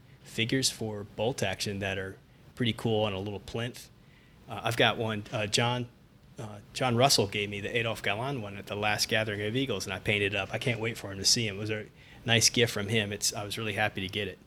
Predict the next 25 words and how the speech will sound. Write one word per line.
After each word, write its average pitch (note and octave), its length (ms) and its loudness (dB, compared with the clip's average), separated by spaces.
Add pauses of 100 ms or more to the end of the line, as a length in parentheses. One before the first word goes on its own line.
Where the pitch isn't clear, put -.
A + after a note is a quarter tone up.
(260)
He C#3 140 8
knows A#2+ 240 10
I G#2+ 80 8
love G#2+ 240 2
the, F#2 200 -6 (560)
the, F#2+ 260 -10
uh, F2+ 140 -10 (260)
Luftwaffe A#2 440 -2
stuff, - 280 -2
so F#2+ 100 -2
he G#2+ 80 -2
gave G#2 220 6
me G2 60 0
that. G2+ 200 -2 (100)
I, A#2 100 0 (100)
that F3 260 8
may D#3 140 10
be C3+ 180 8
similar D3 520 8
to C3+ 260 6
the, A#2 280 4
um, G#2+ 260 -2 (340)
the - 180 0
ace C#3 160 4
box. - 480 0